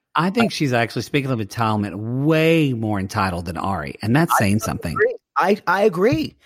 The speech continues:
Speaker 2: And it, there's, but there's something, it's, there's something about Ari that triggers people in a different way than Devin. I don't know what it is. Um, there's a self-righteousness to Ari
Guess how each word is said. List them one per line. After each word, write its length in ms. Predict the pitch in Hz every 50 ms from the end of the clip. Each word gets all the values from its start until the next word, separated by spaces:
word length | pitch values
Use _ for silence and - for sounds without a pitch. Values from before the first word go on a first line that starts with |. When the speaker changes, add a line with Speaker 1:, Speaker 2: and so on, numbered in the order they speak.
| - - - -
Speaker 2:
And 140 | 165 190
it, 140 | 208 - - 160
there's, 280 | 185 202 196 - -
but 220 | - - 214 208 -
there's 200 | 220 208 - -
something, 600 | - - - 208 233 233 - 277 285 302 311 - _ _ - - _ _ - _ _ _ _ _ _ _ -
it's, 440 | 175 175 165 - - - - - - _ _ _ _ -
there's 220 | 139 156 160 - -
something 260 | _ 185 - 214 208
about 180 | 202 185 - -
Ari 280 | 120 123 131 143 147
that 140 | 131 127 - -
triggers 340 | - - 208 180 180 160 -
people 340 | - - 98 - 104 95 -
in 60 | 110
a 60 | 107
different 280 | 104 123 117 - 147 -
way 140 | 139 175 202
than 160 | 147 104 90
Devin. 340 | 73 76 - - - - _ _ _ _ _ _ _ _ _ _ _ -
I 140 | 98 101
don't 80 | 107 110
know 100 | 117 123
what 120 | 123 131 131
it 100 | 139 143
is. 440 | 180 185 139 - - - - - - _ _ _ _ _ _ _ _ _ _ _ _ _ _ _ _ _ _ _ _ -
Um, 220 | 123 131 131 123 - - - _ _
there's 280 | 147 170 196 208 214 208
a 100 | 233 233
self-righteousness 1300 | 226 - - - 180 156 151 - - 113 113 107 113 117 - - 156 151 - - 180 165 - 170 - -
to 140 | - 185 - -
Ari 580 | 143 147 147 160 156 160 170 190 202 190 -